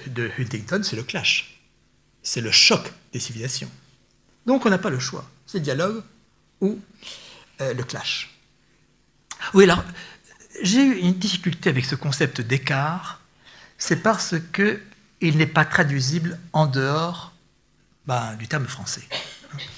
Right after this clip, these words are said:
Euh, donc je, je peine parce que c'est pas un terme facile à promouvoir dans les autres langues européennes.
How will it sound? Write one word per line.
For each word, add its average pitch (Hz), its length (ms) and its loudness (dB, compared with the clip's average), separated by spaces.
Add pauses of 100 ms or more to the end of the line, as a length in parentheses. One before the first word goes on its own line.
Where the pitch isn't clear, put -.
(640)
Euh, 135 640 0
donc 180 260 2
je, 180 160 4
je 175 120 4
peine 247 280 0
parce 165 220 -2
que 185 80 0
c'est 180 240 -4
pas 220 100 4
un 185 140 4
terme 175 520 0
facile 175 560 -2
à 135 80 0
promouvoir 151 400 0
dans 135 140 2
les 135 140 0
autres 180 180 -4
langues 160 200 0
européennes. 123 540 -4